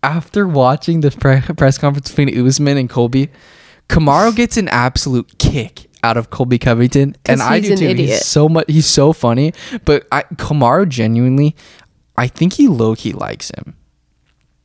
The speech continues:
Speaker 1: And Colby, when Kamaru talks, Colby kinda smirks sometimes. If we had a podcast where both these guys were the hosts, hopefully somewhere along the line, down the line, these guys can become friends, because that would be the most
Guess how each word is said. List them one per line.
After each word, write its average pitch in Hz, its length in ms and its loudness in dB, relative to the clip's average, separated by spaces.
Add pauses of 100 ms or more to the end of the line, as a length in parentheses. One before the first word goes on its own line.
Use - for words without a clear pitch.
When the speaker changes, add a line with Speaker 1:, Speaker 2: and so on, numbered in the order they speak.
(360)
Speaker 1:
And 165 200 -2
Colby, 165 500 0
when 160 220 2
Kamaru 139 420 2
talks, 196 460 -2 (320)
Colby 170 400 2
kinda 190 260 0
smirks - 380 -2
sometimes. - 500 -10 (400)
If 156 200 0
we 170 100 2
had 240 180 2
a 285 60 2
podcast 127 520 0
where 143 80 2
both 110 240 -4
these 123 120 0
guys 123 180 2
were 127 60 0
the 123 60 -2
hosts, 175 400 0
hopefully 233 500 -2
somewhere 131 420 0
along 123 380 2
the 131 60 0
line, 117 300 0
down 117 280 0
the 135 60 -6
line, 139 360 -6 (280)
these 143 180 2
guys 139 240 2
can 143 160 -2
become 123 380 -2
friends, 123 360 -2 (260)
because 143 320 0
that 139 200 2
would 180 160 -2
be 160 120 -2
the 156 200 -2
most 135 420 2